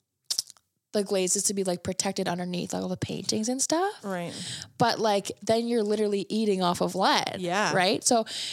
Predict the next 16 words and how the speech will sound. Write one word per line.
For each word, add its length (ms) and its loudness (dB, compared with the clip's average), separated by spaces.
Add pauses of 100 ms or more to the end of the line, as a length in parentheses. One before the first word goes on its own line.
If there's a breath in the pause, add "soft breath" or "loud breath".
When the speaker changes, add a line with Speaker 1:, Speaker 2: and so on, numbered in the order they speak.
(120)
Speaker 1:
you 120 2
have 180 4
to 80 2
also 260 4
make 240 -2
sure 180 2
that, 320 2 (400 soft breath)
like, 120 2
so 100 4
you 180 2
can 140 -2
do 160 4
lead 320 2
tests 360 2
at 160 2
home, 440 -2